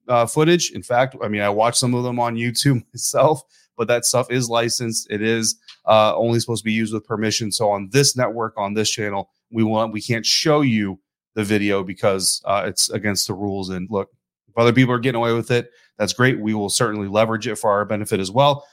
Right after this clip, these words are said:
Although I think one of these games was the A C C's own YouTube page. So obviously they have access. But anyway, let's start off with K J Henry. All right, K J Henry, who is he? First off, six four, two hundred fifty-one pound edge rusher,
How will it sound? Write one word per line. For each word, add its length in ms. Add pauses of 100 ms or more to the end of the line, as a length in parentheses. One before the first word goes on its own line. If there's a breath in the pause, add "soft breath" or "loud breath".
(100)
Although 220
I 20
think 180
one 120
of 60
these 160
games 320
was 260
the 140
A 140
C 220
C's 360
own 240
YouTube 400
page. 200
So 220 (300)
obviously 360
they 120
have 180
access. 360
But 100
anyway, 260 (460)
let's 140
start 180
off 100
with 120
K 180
J 160
Henry. 240
All 80
right, 140
K 180
J 100
Henry, 300
who 200
is 120
he? 100
First 300
off, 120
six 200
four, 200
two 200
hundred 240
fifty-one 420
pound 400
edge 240
rusher, 460